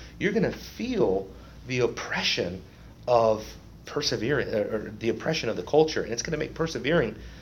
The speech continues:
it's gonna make perseverance what? Biblical. <laughs>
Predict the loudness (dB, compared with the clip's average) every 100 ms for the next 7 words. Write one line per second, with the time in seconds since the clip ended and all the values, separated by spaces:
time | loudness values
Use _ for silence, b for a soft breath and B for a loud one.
0 | B B B -14 -8 -2 2 4 4 2
1 | -4 -4 0 2 2 -2 -4 -6 -6 -10
2 | -16 -18 -20 -20 -20 -20 -20 -20 -20 -2
3 | 0 2 0 -2 -8 -14 -18 -18 -14